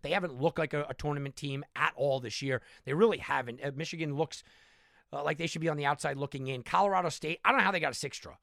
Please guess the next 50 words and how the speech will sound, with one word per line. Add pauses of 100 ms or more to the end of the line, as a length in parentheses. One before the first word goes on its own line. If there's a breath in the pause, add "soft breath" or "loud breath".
(380)
I
don't
know
how
they
got
a
six
and
Boise
State
got
an
eight. (300)
I,
I
mean,
that,
that
doesn't
make
any
sense.
But (240 soft breath)
in
this
spot,
I
kinda
<laughs>
like
Colorado
State
over
Michigan
a
little
bit. (220 loud breath)
I
wouldn't
touch
this
at
all. (220 loud breath)
To
me, (240 soft breath)
this
is
a, (340 soft breath)
uh,